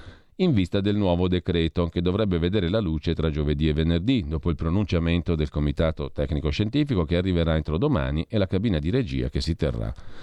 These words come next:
lo stesso giorno". Eh, così sulla Verità di oggi.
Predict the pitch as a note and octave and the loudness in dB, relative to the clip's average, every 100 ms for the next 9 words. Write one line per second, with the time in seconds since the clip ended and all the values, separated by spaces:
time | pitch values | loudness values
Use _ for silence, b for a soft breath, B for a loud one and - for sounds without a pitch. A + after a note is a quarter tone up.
0 | B B B B A#2+ B2 E2+ - F2+ D#2 | B B B B -2 0 -2 0 -2 2
1 | E2 D#2+ D#2+ E2 F#2 - G2+ F#2 F2+ F2 | 2 2 2 0 -2 -4 0 2 2 0
2 | B2 F2+ F2+ - - F#2 F2+ F2+ F2 E2 | -2 0 -2 -2 -2 2 2 4 2 2
3 | E2 D#2 C#2 C2+ C2 A1 G#1 A#1 C2 | 0 0 -2 -2 -4 -6 -8 -8 -8